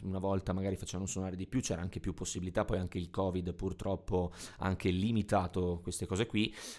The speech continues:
Adesso, mm, vedo, ci sono tante situazioni, tanti, tanti cantautori locali che,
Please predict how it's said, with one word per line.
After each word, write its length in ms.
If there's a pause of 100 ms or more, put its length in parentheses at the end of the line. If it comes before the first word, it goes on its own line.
(140)
Adesso, 720 (680)
mm, 600
vedo, 360
ci 100
sono 180
tante 1300
situazioni, 720
tanti, 680
tanti 280
cantautori 540
locali 420
che, 400